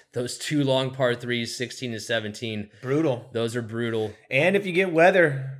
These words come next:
Speaker 2: right, is it,
Speaker 1: Yeah.
Speaker 2: 'cause it can pick up and be windy. You're right. Some,
Speaker 1: Yep.
Speaker 2: uh, your, the back nine is right on, um,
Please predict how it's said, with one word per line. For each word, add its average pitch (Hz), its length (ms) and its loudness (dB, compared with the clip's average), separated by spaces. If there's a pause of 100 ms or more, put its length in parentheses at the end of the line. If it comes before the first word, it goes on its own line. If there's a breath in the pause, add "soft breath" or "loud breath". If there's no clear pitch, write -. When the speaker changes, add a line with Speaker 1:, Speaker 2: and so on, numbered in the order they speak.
Speaker 2:
right, 131 260 0
is 127 160 -2
it, 117 80 -10
Speaker 1:
Yeah. 104 280 -2
Speaker 2:
'cause 123 120 -4
it 135 120 -2
can 135 140 -6
pick 147 240 -2
up 147 180 0
and 135 140 -6
be 139 100 -2
windy. 139 300 -4
You're 131 160 -2
right. 131 360 -2 (120)
Some, 143 180 -10
Speaker 1:
Yep. 110 280 -2 (100)
Speaker 2:
uh, - 20 -20
your, 113 220 -8
the 110 140 -10
back 131 320 0
nine 131 340 -2
is 110 180 -10
right 123 380 -2
on, 117 400 -6
um, 104 800 -6